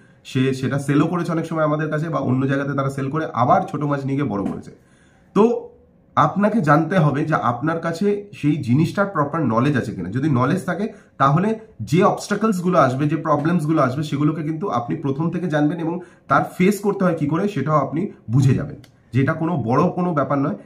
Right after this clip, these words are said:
এটা ঠিক করা যায়। অ্যারোয়ানা নিচে গিয়ে বসে গেছে, মানে temperature fluctuate হতে পারে বা জলের parameter গোলমাল হয়েছে, আমাকে বুঝতে হবে। অ্যারোয়ানা jump করে, এটা আমরা জানিই না, তাই হয়তো অনেকে cover দেয়নি বা কভারে gap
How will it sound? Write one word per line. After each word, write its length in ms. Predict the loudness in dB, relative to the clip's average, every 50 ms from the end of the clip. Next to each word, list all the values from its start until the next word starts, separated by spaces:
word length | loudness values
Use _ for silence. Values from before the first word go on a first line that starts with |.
| -12 _
এটা 160 | -4 -4 -4
ঠিক 260 | -2 -2 -2 -4 -4 -4
করা 180 | -6 -6 -6
যায়। 160 | -6 -10 -14 -14 _
অ্যারোয়ানা 360 | -2 0 2 2 2 2 2
নিচে 220 | 0 0 0 0 -2
গিয়ে 120 | 0 -2
বসে 240 | -2 -2 -2 -2 -2
গেছে, 220 | -2 -2 -2 -2
মানে 180 | 0 0 0 0
temperature 520 | -2 -2 -2 -2 -4 -4 -2 -4 -4 -6
fluctuate 420 | -6 -6 -8 -8 -6 -6 -6 -6 -6
হতে 160 | -8 -8 -8
পারে 160 | -10 -10 -12 -16 -20 -10 _
বা 60 | -2 0
জলের 240 | 2 2 2 2
parameter 420 | 2 2 2 2 0 0 -2 -2 -2
গোলমাল 300 | -2 -2 0 -2 -2 -2
হয়েছে, 180 | -4 -6 -6
আমাকে 180 | -6 -4 -2 -2
বুঝতে 280 | -2 -2 -2 -4 -6 -8
হবে। 160 | -10 -12 -16 -20 _ _ _ _ -2
অ্যারোয়ানা 340 | 2 2 4 4 4 2 2
jump 240 | 4 4 2 2
করে, 160 | 2 0 -2 0
এটা 100 | 0 0
আমরা 140 | 0 0
জানিই 280 | 2 2 2 2 2 2
না, 120 | 0 0
তাই 160 | -2 0 0 2
হয়তো 220 | 0 0 0 -2
অনেকে 280 | -2 -2 -2 -4 -4 -4
cover 280 | -2 -2 -2 -2 -2 -2
দেয়নি 220 | -2 -2 0 -2
বা 100 | -2 -2 -2
কভারে 260 | -2 0 0 -2 -2
gap 180 | -2 -2 -2